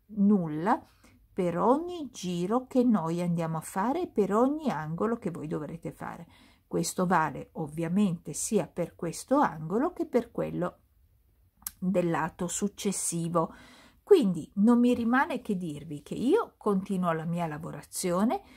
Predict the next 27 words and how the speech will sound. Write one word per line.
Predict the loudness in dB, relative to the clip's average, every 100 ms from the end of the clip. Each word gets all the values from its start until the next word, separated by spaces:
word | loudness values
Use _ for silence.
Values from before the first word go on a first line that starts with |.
| -18 2
né | 4 4
più | 4 4
né | 2
meno | 0 -2 -4 -8 -10
di | -8 -8 -4
come | 0 2 0 -4
vi | -6 -6
ho | -6
mostrato. | -8 -10 -6 -6 -6 -6 0 0 -2 -20 -16
Sapete | -4 -2 0 -2 -4 -6
fare | -6 -4 2
gli | 6
angoli, | 6 4 2 2 2 -2 -6
sapete | -6 -6 -2 -2 -2 -4 -12
come | -4 -4 -4
unire, | -2 2 2 2 0 -2 -4 -20 _
non | -2 0
vi | 4 4
rimane | 4 2 0 -2
che | 0 2
decidere | 2 0 -4 0 2 2 2 2 0 -4 -20
quanto | 0 4 4 4 2 0 -2 -2
sarà | 0 0 0 0 -2
ampio | -4 -2 -4 -4 -2 -2 -2
il | -4 -4
vostro | -8 -10 -6 -6
bordo, | -6 -10 -14 -12 -12 -14